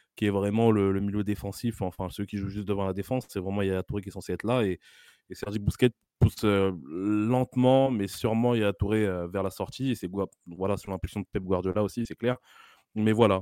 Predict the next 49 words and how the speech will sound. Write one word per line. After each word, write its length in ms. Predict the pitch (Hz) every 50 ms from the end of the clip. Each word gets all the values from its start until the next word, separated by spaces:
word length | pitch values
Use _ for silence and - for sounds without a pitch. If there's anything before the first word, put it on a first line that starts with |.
| - _ _
je 100 | - -
pense 260 | - - 113 110 -
que, 100 | - -
euh, 400 | 104 104 104 104 104 101 101 98 98 98 92 - - _ _ _ _ _ _ _ _ -
à 100 | 117 117
travers, 480 | - - 120 117 117 135 135 127 117
euh, 180 | 117 113 110 107
Sergio 300 | - 113 110 104 117 107
Busquets, 380 | 101 110 110 - - 135 135 - - - -
Pep 120 | 117 104
Guardiola, 380 | 104 113 107 104 101 107 120 123
justement, 320 | 117 - 101 107 117 117
s'est, 300 | 110 - - 92 90 92
s'est, 260 | - - - 87 85
s'est, 240 | - - - 85 80
s'est, 320 | - - 95 92 90 82 80 76 71 69 69 - - 82
s'est 140 | 85 - 110
revu, 280 | 95 110 120 117 127 135
en 80 | 120
fait, 180 | - - 104 -
à 60 | 95
travers 320 | - - 95 90 101 95 -
Sergio 240 | - 90 92 95
Busquets. 360 | 87 - 90 - - 120 139 139 _ _ _ - - - - - - - _ _ -
Et 80 | 98
il 100 | 101 98
est, 300 | 95 98 95 95 95 92 - - - _
il 140 | - 101 104
est 60 | 95
tout 120 | - - -
à 60 | 107
fait 140 | 101 - 110
normal 340 | 101 101 98 107 120 123 113
que 300 | - 110 98 98 95 90 - _ _ _ _ _ _ _ _ _ _ -
l'importance 840 | 104 110 113 113 120 120 123 131 123 - 131 117 - - 131 123
qu'a 160 | - - 110 113
eu 60 | 110
Sergio 280 | - 110 104 104 104
Busquets 320 | 95 98 - - - 107 -
au 60 | 101
Barça, 340 | 95 98 92 - - 117 110
Guardiola 420 | 104 104 98 92 101 101 110 107 104
y 60 | 98
a, 80 | 95
l'a 240 | 87 71 82 95 98
eu 120 | 101 104 104
aussi 180 | 101 - -
à 60 | 101
son 100 | - -